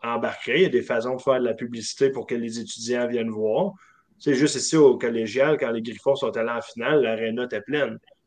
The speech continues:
C'était des étudiants, c'était des parents, c'était du monde qui était curieux de connaître le produit. Mais l'univers-, l'universitaire, c'est la même chose. Fait que, tu sais, moi, je trouve ça, on en parlait tantôt, les Maritimes, ils ont neuf à dix clubs. Pourquoi le Québec, on n'a pas ça ?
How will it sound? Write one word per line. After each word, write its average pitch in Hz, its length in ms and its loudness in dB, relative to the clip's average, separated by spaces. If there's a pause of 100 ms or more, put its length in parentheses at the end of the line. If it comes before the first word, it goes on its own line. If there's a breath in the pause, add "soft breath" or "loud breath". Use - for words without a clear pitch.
(200)
C'était 107 220 -6
des 117 220 -2
étudiants, 139 460 2
c'était 123 200 -4
des 113 140 -4
parents, 135 380 2
c'était 127 180 2
du 117 120 -6
monde 131 240 2
qui 131 60 -2
était 123 180 -2
curieux 135 560 4 (320 loud breath)
de 113 100 4
connaître 131 460 4
le 123 80 4
produit. 127 560 2 (680 soft breath)
Mais 101 240 -2
l'univers-, 113 600 -2
l'universitaire, 117 680 0
c'est 127 140 -2
la 110 140 -2
même 107 180 -4
chose. 135 460 0 (440 soft breath)
Fait 107 120 -4
que, - 40 -14
tu - 60 -14
sais, 156 160 8
moi, 143 280 6
je 151 80 -2
trouve 117 200 -2
ça, 139 460 4 (380)
on 113 80 -8
en 107 100 -2
parlait 120 320 0
tantôt, 135 420 2
les 120 140 2
Maritimes, 117 480 0
ils 131 80 0
ont 113 120 2
neuf 120 260 -2
à 117 80 2
dix 107 140 -8
clubs. 139 380 4
Pourquoi 147 300 2
le 143 60 0
Québec, 117 400 -4
on 110 100 -4
n'a 107 100 -4
pas 110 160 -4
ça ? 139 300 -2